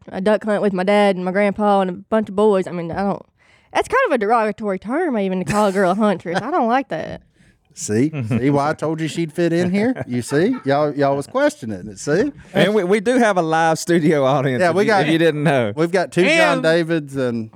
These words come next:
Speaker 4: Hey, here's the great thing. And the woman enjoys going and doing it.
Speaker 3: Right.
Speaker 4: Okay, and does it well.
Speaker 3: Yeah.
Speaker 2: Let me tell you something. Any woman that will hunt Arkansas public ground,
Speaker 4: Yeah.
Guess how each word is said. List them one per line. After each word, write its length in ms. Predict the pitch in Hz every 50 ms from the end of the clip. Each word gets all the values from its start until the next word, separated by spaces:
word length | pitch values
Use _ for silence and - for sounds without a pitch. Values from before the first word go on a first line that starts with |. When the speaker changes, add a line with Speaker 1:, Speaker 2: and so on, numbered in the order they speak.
| - _ -
Speaker 4:
Hey, 200 | 202 269 269 220
here's 200 | 214 285 311 262
the 100 | 233 190
great 300 | 170 214 247 269 - -
thing. 220 | - 160 165 202 233
And 400 | 226 262 294 302 285 269 226 175
the 80 | 180
woman 540 | 170 165 160 196 254 277 240 202 190 202 220
enjoys 920 | 233 190 170 170 143 117 - - 208 233 254 254 247 226 202 185 165 156 123
going 580 | 117 - 190 196 220 214 214 214 214 214 214 -
and 320 | 165 165 151 135 117 -
doing 400 | - 214 254 262 233 180 143 127
it. 280 | 120 - - _ - - - _
Speaker 3:
Right. 400 | - 80 85 85 78 76 73 - - - - - - _ _ _ _
Speaker 4:
Okay, 420 | 165 170 160 - 190 180 190 214 226
and 280 | 196 180 175 170 147 120
does 280 | 139 202 254 254 190 185
it 180 | 196 196 190 _ -
well. 880 | 151 151 170 196 214 254 269 254 202 156 135 123 113 - - - - -
Speaker 3:
Yeah. 200 | 82 87 85 80 80 - _ _
Speaker 2:
Let 200 | - 131 160 190 202
me 60 | 185
tell 180 | - 175 165 160
you 100 | 135 113
something. 340 | - 113 98 80 85 123
Any 180 | 160 202 233 220
woman 360 | 185 160 165 175 175 160 143 123
that 180 | 127 120 -
will 160 | 117 117 110
hunt 260 | 101 - 147 143 - -
Arkansas 680 | - 113 127 135 - 156 135 131 - - 127 123 127 117
public 560 | - - - 131 123 - - 135 110 - -
ground, 480 | 110 110 107 110 120 127 135 143 127 113 - _ 311
Speaker 4:
Yeah. 220 | 285 202 -